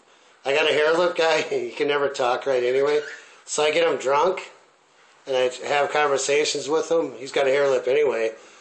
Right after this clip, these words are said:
So I kinda, <laughs> so I get him, the more drunker I get, the more I can't understand him, and I laugh at him. He keeps laughing, thinks he's, uh, it's normal, but it's his handicap, so.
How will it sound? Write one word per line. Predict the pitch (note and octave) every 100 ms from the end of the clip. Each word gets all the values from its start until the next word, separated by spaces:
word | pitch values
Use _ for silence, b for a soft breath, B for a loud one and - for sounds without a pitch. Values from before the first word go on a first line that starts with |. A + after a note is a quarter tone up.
| B -
So | -
I | C3+
kinda, | D3 C#3 D#3+ G3+ G#3 G3+ G3+ G3 F#3 D3+ F3+ F#3 G3 F#3+ - -
<laughs> | - -
so | -
I | D#3
get | D#3
him, | D#3+ C3+
the | C#3+ D3+
more | C3 E3+
drunker | - D#3+ E3 E3+
I | F3
get, | E3+ F#3 F#3 - B B B B
the | - B2+
more | D3 D#3
I | C#3+
can't | D#3+ D#3
understand | D3 C3 - D3+ D#3 D#3
him, | C3
and | B2
I |
laugh | B2+ B2 C#3 E3+ D#3+
at | B2
him. | A2+
He | C3
keeps | D3 D3
laughing, | B2 B2+ C#3 C3
thinks | - B2 -
he's, | G#2+
uh, | A2 G2+ F2+
it's | - A#2
normal, | A#2 B2 A2+ G#2
but | C#3 D3 - B B B B _
it's | B2+ B2
his | B2
handicap, | A2+ A2+ A2 A2 A2+ -
so. | - - - -